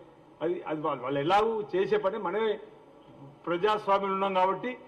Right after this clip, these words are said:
ప్రజలకు సంబంధించిన అంశాలు ముందుకు పోతున్న కాబట్టి దానికోసం మనం భయపడకుండా ముందుకు పోదని చెప్పనేటువంటి మాటను మా నాయకుడు మాకు అందించిన మాట. మేము మా ఫోన్లు విన్నంత మాత్రాన ఈరోజు ప్రభుత్వం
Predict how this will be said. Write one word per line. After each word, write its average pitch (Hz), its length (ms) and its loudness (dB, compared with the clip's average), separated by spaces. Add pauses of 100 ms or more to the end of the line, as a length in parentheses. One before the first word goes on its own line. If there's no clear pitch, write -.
(240)
ప్రజలకు 190 320 2
సంబంధించిన 208 440 -2
అంశాలు 196 300 0
ముందుకు 202 240 -4
పోతున్న 196 240 0
కాబట్టి 196 260 0
దానికోసం 185 380 0
మనం 185 140 -2
భయపడకుండా 185 400 0
ముందుకు 180 260 -4
పోదని 185 180 0
చెప్పనేటువంటి 165 500 -2
మాటను 175 280 0
మా 175 260 0 (260)
నాయకుడు 202 260 0
మాకు 202 220 -2
అందించిన 185 320 -2
మాట. 139 280 -2
మేము 180 220 -2 (260)
మా 285 100 6
ఫోన్లు 226 300 2
విన్నంత 240 280 2
మాత్రాన 226 580 2
ఈరోజు 202 180 4
ప్రభుత్వం 202 500 0